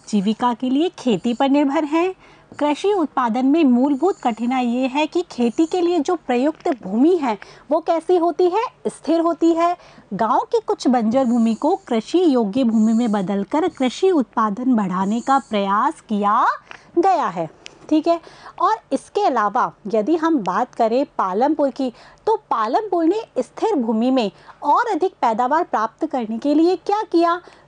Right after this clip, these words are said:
तो उसके लिए दो प्रणालियाँ अपनाई गई,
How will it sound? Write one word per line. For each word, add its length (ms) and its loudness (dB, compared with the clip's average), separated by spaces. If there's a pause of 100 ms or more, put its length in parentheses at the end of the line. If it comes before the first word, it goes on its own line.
(120)
तो 100 -2 (280)
उसके 360 -4
लिए 320 2 (460)
दो 180 2 (200)
प्रणालियाँ 520 0
अपनाई 400 -2 (160)
गई, 280 -2